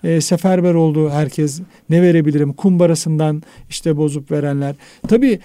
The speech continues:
Speaker 2: çok duygu yüklü sahneler gördük. Gidiyoruz, bir, bir şey veriyoruz mesela.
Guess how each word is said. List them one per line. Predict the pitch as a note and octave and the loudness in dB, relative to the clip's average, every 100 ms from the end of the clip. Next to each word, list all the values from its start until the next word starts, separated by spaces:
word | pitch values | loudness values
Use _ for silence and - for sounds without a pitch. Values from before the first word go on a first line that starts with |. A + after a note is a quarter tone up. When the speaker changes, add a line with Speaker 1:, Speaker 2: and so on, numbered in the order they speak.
| - | -12
Speaker 2:
çok | - C#4 - | -4 -4 0
duygu | A#3+ G3+ G#3+ | 0 2 2
yüklü | G3 F3+ F3+ | 2 0 -4
sahneler | - E3 E3+ F3 A#3 | -2 0 0 0 2
gördük. | A3 E3+ C3+ - | 2 2 0 -2
Gidiyoruz, | F#3+ A#3 C4 G#3 A3 F#3 | 0 2 2 2 0 0
bir, | G3+ F#3+ F3+ | 0 0 -2
bir | |
şey | - B3 | -2 0
veriyoruz | A#3+ F3+ D#3+ C#3+ C3+ | 4 4 4 2 0
mesela. | C#3 C3 D3 F#3+ | -4 -4 -2 -2